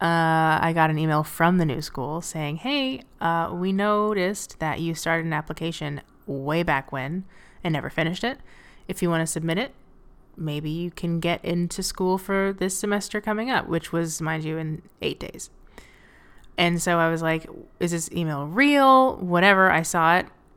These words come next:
finished my application that day, submitted it. The next day I was admitted, and I was on a plane back to New York within seven days. And so it was a very strange and very rapid process.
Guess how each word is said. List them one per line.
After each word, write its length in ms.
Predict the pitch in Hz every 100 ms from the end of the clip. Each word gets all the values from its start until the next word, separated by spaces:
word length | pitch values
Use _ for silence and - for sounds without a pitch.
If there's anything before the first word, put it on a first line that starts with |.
| _ - -
finished 320 | - 190 185
my 80 | 175
application 440 | 170 - 170 - 156
that 140 | 147
day, 260 | 180 180 185
submitted 400 | - 160 156 156
it. 160 | 165
The 60 | 160
next 380 | 160 180 196 -
day 180 | 180 160
I 80 |
was 120 | 143 156
admitted, 400 | 143 143 170 196 - - - - - -
and 240 | - 165 160
I 80 | 165
was 120 | 165
on 80 | 170
a 20 |
plane 240 | 180 175
back 160 | 175 180
to 120 | -
New 60 | 185
York 280 | 208 - - - - -
within 480 | 175 165 165 170 175
seven 220 | 190 202
days. 280 | 294 - - - _ _ _ _ -
And 180 | 170
so 460 | 156 165 160 160 - - _ _ _ _ - _ _ _ - _ _ _ -
it 140 | 165
was 120 | 165
a 60 | 156
very 260 | 151 139 160
strange 600 | - - 151 147 175 175
and 100 | 160
very 180 | 147
rapid 380 | 147 139 135 160
process. 580 | 170 135 139 160 214